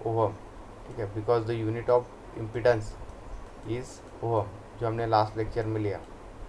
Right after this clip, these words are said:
ठीक है, which is the एसआई unit। So we are calculating the first parameter which is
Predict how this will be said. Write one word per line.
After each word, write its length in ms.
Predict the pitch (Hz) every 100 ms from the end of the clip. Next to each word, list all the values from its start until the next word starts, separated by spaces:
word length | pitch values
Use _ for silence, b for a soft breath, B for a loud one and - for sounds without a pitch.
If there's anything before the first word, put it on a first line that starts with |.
| -
ठीक 120 | 117
है, 120 | 98
which 160 | 110 110
is 100 | 110
the 80 |
एसआई 420 | 117 110 - 113 110
unit। 340 | 104 92 - B B B B - - - - - - - - - - - - - -
So 180 | - 117
we 80 | 113 117
are 80 | 113 113
calculating 500 | 110 107 113 123 123
the 120 | 139 170 - - - - -
first 320 | 120 123 -
parameter 480 | 117 107 107 110 139 - - - - - 110
which 180 | 104 127
is 140 | 151